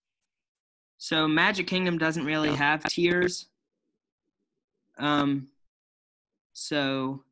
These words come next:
you have the Barnstormer, Big Thunder Mountain Railroad,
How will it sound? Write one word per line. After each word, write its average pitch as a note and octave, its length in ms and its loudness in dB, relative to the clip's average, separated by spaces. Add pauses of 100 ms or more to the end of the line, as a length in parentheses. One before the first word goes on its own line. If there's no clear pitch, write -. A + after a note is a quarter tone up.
(520)
you D#3 120 4
have D#3 380 2
the - 680 -10
Barnstormer, F3+ 760 2
Big D3 220 -2
Thunder D#3 220 -2
Mountain D3+ 320 0
Railroad, E3 580 0